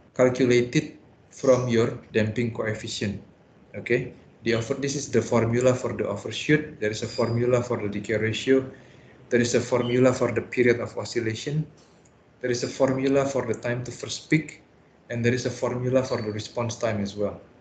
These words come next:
Okay, so let's go to the first example, uh, to the second example.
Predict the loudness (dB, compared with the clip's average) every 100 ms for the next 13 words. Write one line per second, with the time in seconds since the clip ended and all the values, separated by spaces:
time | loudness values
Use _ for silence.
0 | _ _ _ _ _ _ -16 -4 2 4
1 | 2 -2 -20 _ -2 4 4 4 -10 -20
2 | _ 2 2 6 6 6 2 -2 -4 -4
3 | -6 -8 -6 -2 0 0 0 0 -2 -2
4 | -2 -2 0 0 0 -2 -2 -4